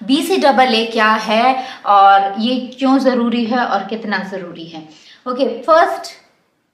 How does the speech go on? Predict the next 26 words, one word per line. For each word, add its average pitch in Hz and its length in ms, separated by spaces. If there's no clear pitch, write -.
हम 233 160
देखते 233 300
हैं 262 220
what 220 160
is 247 120
B 202 140
C 190 360
double - 280
A। - 60
B 302 240
C 320 340
double 214 440
A 214 280
is 233 120
a - 200
branch 254 480
chain 233 340
amino 240 500
acid। - 520
Okay, 208 220
branch 294 400
chain 330 360
amino 277 440
acids 302 580
are 254 320
referred 311 520